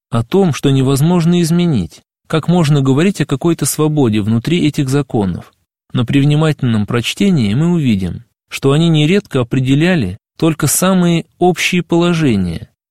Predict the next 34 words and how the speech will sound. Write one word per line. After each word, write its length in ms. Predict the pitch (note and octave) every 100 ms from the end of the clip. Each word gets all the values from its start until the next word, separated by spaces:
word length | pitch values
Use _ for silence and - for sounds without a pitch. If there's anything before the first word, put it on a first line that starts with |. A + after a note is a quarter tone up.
| _
остальное 760 | - A#2 - B2 C3+ E3+ C#3+ G2
отдавая 520 | A#2 A2+ A#2 A#2 A#2+
на 120 | A#2 A#2+
откуп 460 | D3 C#3+ - C3+
людям. 460 | C3 G#2+ F#2 E2 A2+ _ _ -
Иными 340 | C3+ D3+ D#3+
словами, 680 | C3+ - C3+ D#3+ G3 B2 F#2 _ _
люди 320 | - D3 G3+ D3
должны 360 | B2+ C3+ D#3
были 240 | D3+ D#3+ D3+
жить 200 | F3 -
по 140 | E3+
закону, 680 | D3 E3 - A#2 F#2 F2 B2 _ _
но 120 | B2 B2
многое 480 | C3 F3 F3+ D3
при 220 | A#2 A#2 G#2+
этом 360 | F#2+ - A#2 - -
решать 380 | A2+ - D3
по 140 | - C#3
совести. 680 | - A2 F2+ F2 - - - _ _ _ -
Но 120 | C#3
что 180 | C3 G3+
же 120 | F#3
мы 140 | G3 G3
видим? 440 | D3 F#2+ F2+ A#2 _ _ -
Люди, 400 | B2+ F#3+ E3+ G2+
которые 420 | - B2+ D#3+ D#3+
были 220 | D#3 G3
призваны 540 | G3 - F#3+ D3 A#2+ A2
стать 280 | - D3 C#3+
мерилом 520 | D#3 E3+ F3 A#2+ A#2
нравственности 760 | C#3 F#3 - A#2 G#2 G2 -
и 180 | - C#3
веры, 500 | A#2+ F3+ G3+ G2+ A#2+